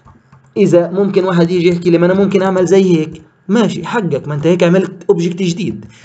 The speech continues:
فبرضه استدعى له الكونستراكتور constructor جديد. ففعليا ما في اي إمكانية لأنه يتم استدعاء الكونستراكتور أكثر من مرة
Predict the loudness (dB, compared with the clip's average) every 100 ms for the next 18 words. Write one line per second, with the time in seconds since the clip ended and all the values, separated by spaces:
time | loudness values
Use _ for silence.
0 | _ -2 0 0 2 0 -2 -2 -2 0
1 | 0 0 0 -6 -6 -4 -4 -2 -4 -4
2 | -8 -6 -6 -4 -4 -4 -6 -8 -14 -20
3 | -20 -12 -4 0 0 0 0 -2 -4 -10
4 | -10 -2 0 0 -4 -10 -8 0 2 2
5 | -4 -16 -20 _ _ _ _ _ _ _
6 | _ -2 0 2 0 0 -2 -2 -4 -4
7 | -4 -2 -2 -2 0 -2 -4 0 0 0
8 | -4 -2 -2 -2 -4 -6 -6 -4 -4 -4
9 | -4 -4 -6 -4 -4 -4 -2 0 -2 -2